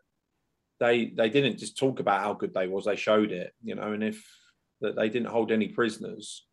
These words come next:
And there wasn't an expectancy with them, you know, if they wanted a, a, a little bit of extra money a week from the club, y-, that they, they proved that, you know, they, there wasn't no expectancy. And I find now when you're talking to sometimes sixteen, seventeen, eighteen-year-old lads,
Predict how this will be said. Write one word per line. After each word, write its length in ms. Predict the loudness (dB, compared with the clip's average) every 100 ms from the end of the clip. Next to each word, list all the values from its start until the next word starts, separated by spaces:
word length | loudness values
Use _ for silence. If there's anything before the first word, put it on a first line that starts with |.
| _ _ _
And 100 | -2
there 80 | 2
wasn't 280 | 4 4 2
an 100 | 2
expectancy 680 | 0 2 0 0 -8 -6 -6
with 180 | -6 -4
them, 340 | -2 -2 -2
you 80 | -2
know, 100 | -2
if 120 | 2
they 160 | 4 4
wanted 380 | 4 2 2
a, 180 | 2 2 -2 _ _ _ _
a, 60 | -10
a 160 | -6 0
little 180 | 0
bit 140 | 2 0
of 60 |
extra 220 | 0 0 2
money 260 | 4 4
a 80 | 4
week 300 | 4 0 -2
from 180 | -6 -6
the 60 |
club, 360 | -2 2 4 2 -4 -20 -16
y-, 100 | -16 -10
that 200 | -6 -4
they, 360 | 2 2 2 -4
they 140 | -4 -4
proved 460 | 0 0 2 -2
that, 220 | -8 -10 -12 -12
you 100 | -8
know, 160 | -6
they, 260 | -2 0 -2 -6
there 120 | -6 -4
wasn't 260 | -4 -4
no 140 | -2 -4
expectancy. 600 | -4 -6 -6 -8 -6 -6
And 100 | -6
I 60 |
find 480 | -6 -4 -2 -4 -8 -16 _ _ _ _ _ _ 0
now 200 | 2 4
when 140 | 4
you're 100 | 4
talking 360 | 2 0 -2 -6 2
to 300 | 4 2 -2
sometimes 580 | -4 -2 0 -2 -2 -4
sixteen, 420 | -6 -4 -2 -2
seventeen, 460 | 0 -2 -2 -4 -2
eighteen-year-old 680 | -2 -2 -2 0 2 2 4
lads, 720 | 4 4 2 -4 -14 -16